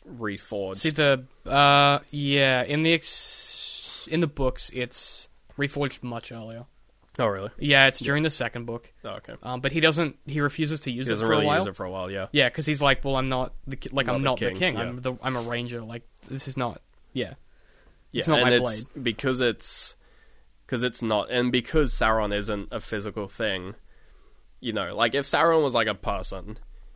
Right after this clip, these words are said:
Speaker 1: you'd make the sword, you'd be like, "Okay, the sword kills the
Speaker 2: The sword
Speaker 1: guy."
Speaker 2: can kill Sauron.
Speaker 1: Yeah.
Speaker 2: That's what the thing would be. It's like the only thing that can kill Sauron.
Speaker 1: But because Sauron is a symbol, it makes the sword a symbol as well.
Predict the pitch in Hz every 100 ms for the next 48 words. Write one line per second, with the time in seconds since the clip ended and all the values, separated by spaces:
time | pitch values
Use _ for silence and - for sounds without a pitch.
0 | - 120 120 123 117 117 - 113 101 98
1 | 107 107 110 117 95 87 - - 110 -
2 | - 110 101 151 135 165 92 - 151 147
3 | 131 123 113 107 143 127 117 180 180 175
4 | 156 160 135 117 110 - 135 156 151 156
5 | 147 147 127 131 131 120 98 101 110 117
6 | 113 120 113 - 123 - - 107 117 117
7 | 107 98 95 - 131 113 101 95 98 107
8 | 110 110 - - 107 - - 110 113 113
9 | 104 - 107 107 98 98 104 101 90